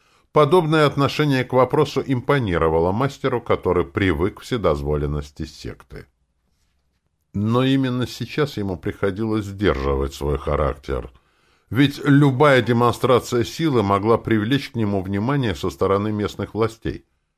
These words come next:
а у представителей секты Чёрной Змеи и так были сложности.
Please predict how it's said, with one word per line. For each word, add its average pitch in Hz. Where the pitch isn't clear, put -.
а 82
у 80
представителей 87
секты 78
Чёрной 80
Змеи 127
и 151
так 92
были 85
сложности. 78